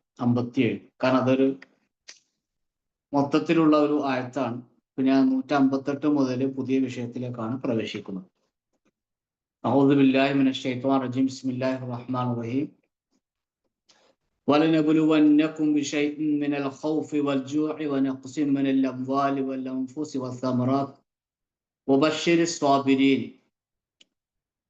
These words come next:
الذين إذا أصابتهم المصيبة قالوا إنا لله وإنا إليه راجعون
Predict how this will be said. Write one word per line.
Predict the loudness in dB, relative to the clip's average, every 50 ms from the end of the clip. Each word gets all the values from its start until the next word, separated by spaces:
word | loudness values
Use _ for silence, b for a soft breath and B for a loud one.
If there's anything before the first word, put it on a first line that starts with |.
| _ -2
الذين | 0 2 2 2 2 2 0 0 0 0
إذا | -2 -2 -2 -4 -4 -2 0 0 0 0 -2 -4 -8
أصابتهم | -10 -8 -8 -6 -4 -4 -2 -2 -2 -2 -2 -4 -6 -8 -8 -8 -6 -6 -4 -2
المصيبة | -2 -2 -2 -2 -4 -2 0 2 2 2 2 0 -2 -4 -4 -8 -16 _ _ _ _ _ _ _ _ _ _ _ _ _ _ _ -2
قالوا | 2 4 4 4 2 0 0 -2 -2 -4 -6 -8 -10
إنا | -10 -8 -4 -2 0 0 0 0
لله | 0 0 -2 -2 0 0 2 2 0 0 -4 -6
وإنا | -8 -8 -4 -2 0 0 2 2 2 0 0
إليه | 0 0 0 0 -2 -2
راجعون | -4 -4 -6 -8 -8 -10 -12 -10 -8 -8 -8 -8